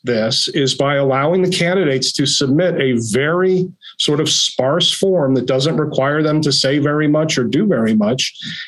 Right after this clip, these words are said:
And then there is a procedure for challenging it. And it is a procedure that involves voters from the particular district, or it could be voters from anywhere in the state for a statewide office,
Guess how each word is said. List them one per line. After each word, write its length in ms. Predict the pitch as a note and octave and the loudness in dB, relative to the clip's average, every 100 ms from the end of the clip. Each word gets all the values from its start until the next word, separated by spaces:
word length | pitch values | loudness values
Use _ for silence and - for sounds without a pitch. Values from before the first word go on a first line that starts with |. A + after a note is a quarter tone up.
| - | -2
And 260 | E3 D#3+ C3+ | 0 2 2
then 520 | A3+ A#3+ G#3 G#3+ G#3 - - | 2 2 2 0 -4 -16 -4
there 220 | D3 D3 | 0 2
is 220 | D#3+ D#3 | 0 0
a 100 | E3+ | 0
procedure 640 | D#3+ F3 - D#3+ D3+ D#3 D3+ | 0 0 0 0 0 0 -2
for 300 | - C#3 D3 | 0 0 0
challenging 680 | - D3+ F3+ E3+ B2 A2+ | -2 -2 0 0 0 0
it. 160 | G2 D#2+ - - | -2 -4 -8 -4
And 180 | A#2+ B2+ | -2 -2
it 180 | C3 C3+ | -2 -2
is 200 | B2+ B2 | -2 -2
a 80 | B2+ | -2
procedure 600 | - C3 - C#3+ F3 F3 | -2 0 0 0 0 0
that 180 | D#3 | 0
involves 720 | D#3 C#3 C3 B2+ C3 B2 - _ _ _ _ _ _ _ _ _ _ | 0 0 0 2 0 -2 -8 _ _ _ _ _ _ _ _ _ _
voters 800 | A#2+ G#2 C#3+ F3 F3+ F#3 E3+ - _ | -10 -4 0 0 2 0 -2 -6 _
from 480 | - - D3+ F3 G3 | -12 -4 0 2 0
the 80 | G3+ | 0
particular 680 | G3 F3+ F#3 F3+ F#3+ G3 | -2 -2 -2 0 0 2
district, 640 | G3 - - - G#2 A#2 - - _ _ _ - | 0 0 -2 -2 -4 -4 -10 -14 _ _ _ -2
or 400 | C#3 C#3 C#3+ D#3+ | 0 2 0 0
it 60 | |
could 160 | - C3+ | -2 0
be 100 | B2+ | 0
voters 380 | B2 C3+ C3 B2+ | 0 2 2 0
from 160 | A#2+ | 0
anywhere 380 | C3 D#3 D3 B2+ | 2 2 2 2
in 80 | A#2 | 2
the 80 | A2+ | 0
state 420 | - - G#3 - | 0 0 0 -2
for 140 | B2+ | -2
a 60 | A2+ | 0
statewide 600 | - - D#3+ B2+ A2 G2 | 0 0 0 0 0 0
office, 560 | F2+ F#2+ A2+ G#2 - | -2 -2 -2 -2 -4